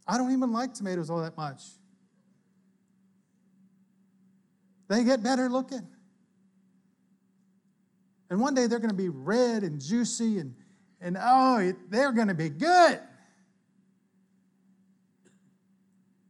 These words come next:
See how that coveting starts?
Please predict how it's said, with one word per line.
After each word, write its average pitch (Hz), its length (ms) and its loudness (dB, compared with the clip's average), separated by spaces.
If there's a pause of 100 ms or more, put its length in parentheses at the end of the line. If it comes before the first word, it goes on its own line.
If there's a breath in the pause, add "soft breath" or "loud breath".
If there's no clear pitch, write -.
(1080)
See - 160 -20
how 151 160 -8
that 170 180 -6
coveting 175 380 -8
starts? 208 580 -14